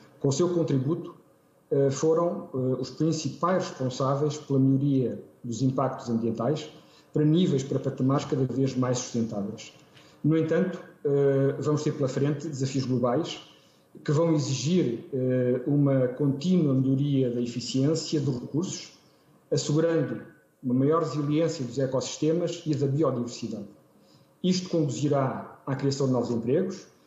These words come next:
eh, que por analogia chamamos os empregos verdes de segunda geração,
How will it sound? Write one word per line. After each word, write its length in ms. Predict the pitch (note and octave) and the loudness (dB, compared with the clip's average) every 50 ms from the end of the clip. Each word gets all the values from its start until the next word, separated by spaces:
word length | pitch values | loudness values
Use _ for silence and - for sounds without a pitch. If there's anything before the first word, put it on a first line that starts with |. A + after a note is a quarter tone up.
| _ _ _ _ _ - | _ _ _ _ _ -2
eh, 220 | D3+ C#3+ C#3+ C#3+ C#3+ | 0 2 2 2 0
que 240 | - - - E3 | -2 -2 -2 -2
por 200 | - - D#3+ D#3 | 0 0 0 2
analogia 680 | D#3 D3+ D3+ D3 C#3 C#3 C3 - - C3+ D3+ C#3+ C3 A#2+ | 2 2 2 2 2 2 0 -2 -2 -2 0 0 0 0
chamamos 880 | - - - C3+ C3 C3+ C3+ C3+ C3 B2+ A#2+ A#2+ A#2 A#2 A2+ - - A#2 | -2 0 0 2 2 4 4 2 2 2 0 0 0 -2 -4 -6 -6 -4
os 100 | A2+ C3 | -2 0
empregos 380 | C3 A#2+ - C3+ B2+ - - G2 | 0 2 2 0 0 0 -2 -2
verdes 360 | B2 C#3 C#3 B2 A2 - - | 0 0 0 0 -2 -4 -8
de 80 | - | -12
segunda 300 | - - A#2 A#2+ B2 A#2+ | -12 -6 -4 -2 0 0
geração, 680 | A#2+ B2+ B2 A#2+ A#2 G#2 - - C3+ D#3+ G3 G3+ - - | 0 2 2 2 2 0 0 0 0 2 2 0 -2 -4